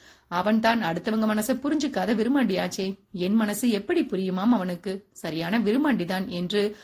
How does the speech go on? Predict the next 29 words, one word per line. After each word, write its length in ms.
உள்ளுக்குள் 460
அவனை 340
அர்ச்சனை 420
பண்ணியவாறே 640
வந்தாள் 420
மது. 280
சிவகாமியும் 760
சாரதாவும் 640
கதையடித்துக் 540
கொண்டே 280
வர, 360
அகிலாவும் 560
அவர்கள் 360
கதையில் 420
ஒன்றிவிட்டாள். 640
மது 300
மட்டும் 420
முன்னால் 400
தன் 160
அப்பாவின் 420
அருகில் 320
அமர்ந்து 380
வேடிக்கை 360
பார்த்து 320
வந்தாள். 420
மனமெல்லாம் 540
தன் 200
கணவனை 380
திட்டியபடியே. 760